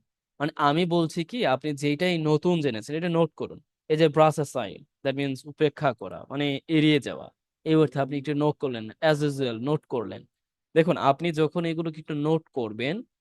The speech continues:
আবার নিজে একটু, একটু ব্যবহারের চেষ্টা করবেন। এই যে inundated,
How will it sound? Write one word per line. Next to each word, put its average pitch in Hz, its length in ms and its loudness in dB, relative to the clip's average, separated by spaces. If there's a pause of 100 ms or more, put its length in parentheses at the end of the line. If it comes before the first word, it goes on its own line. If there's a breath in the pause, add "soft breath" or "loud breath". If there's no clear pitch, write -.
(120)
আবার 170 320 2
নিজে 160 260 -4
একটু, 170 580 -6
একটু 165 320 -12
ব্যবহারের 147 460 0
চেষ্টা 147 320 -4
করবেন। 117 480 -6 (100)
এই 156 80 -6
যে 170 100 -8
inundated, 170 1040 0